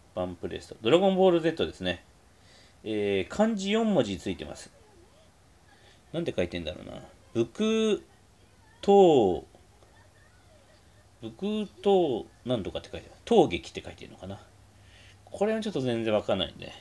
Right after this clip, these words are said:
で、最後の一個がね。あ！これあれじゃない？この間、のみ太郎さんの動画で、でもあの、のみ太郎さんの動画は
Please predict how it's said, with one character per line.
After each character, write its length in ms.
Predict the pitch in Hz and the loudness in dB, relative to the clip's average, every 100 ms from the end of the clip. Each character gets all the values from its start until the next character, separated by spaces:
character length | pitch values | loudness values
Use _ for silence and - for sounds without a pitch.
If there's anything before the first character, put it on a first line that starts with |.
| - - - - - - - - - - - - - | -20 -20 -20 -20 -20 -20 2 2 2 -10 -20 -16 -12
で、 80 | |
最 260 | 135 247 247 | -2 2 2
後 120 | 180 | 2
の 100 | 113 | -2
一 80 | 107 | -2
個 160 | - 85 | -4 -8
が 100 | 85 | -6
ね。 260 | 85 - - - - - - _ _ _ _ _ _ _ _ _ _ _ _ _ _ _ _ _ _ _ _ _ _ _ - | -8 -12 -18 -20 -20 -20 -20 _ _ _ _ _ _ _ _ _ _ _ _ _ _ _ _ _ _ _ _ _ _ _ 0
あ！ 180 | 254 247 - - _ _ _ _ _ _ _ _ _ _ _ _ _ _ _ _ _ _ _ - - - | 0 0 -10 -20 _ _ _ _ _ _ _ _ _ _ _ _ _ _ _ _ _ _ _ -20 -20 -20
こ 140 | - 240 | -4 2
れ 80 | 254 | 2
あ 40 | |
れ 80 | 240 | 4
じ 80 | 233 | 2
ゃ 20 | |
な 140 | 131 | 2
い？ 100 | - - _ _ _ _ _ _ _ _ _ _ | 0 -6 _ _ _ _ _ _ _ _ _ _
こ 100 | - | -2
の 80 | 214 | 0
間、 140 | 240 208 | 2 4
の 100 | 202 | 4
み 80 | |
太 160 | 220 214 | 6 4
郎 100 | 165 | 4
さ 120 | 135 | 2
ん 40 | 110 | 0
の 120 | 95 | 2
動 180 | 107 104 | 2 4
画 80 | |
で、 120 | 98 104 | 2 0
で 100 | 110 | 0
も 160 | 104 | 2
あ 20 | |
の、 160 | 175 214 - | 2 0 0
の 160 | 156 | 0
み 60 | 208 | 2
太 140 | 214 | 2
郎 120 | 170 | 2
さ 120 | 156 127 | 2 0
ん 40 | |
の 100 | 104 | 0
動 220 | 104 104 | 0 0
画 160 | 104 104 | 2 4
は 260 | 104 101 | 4 2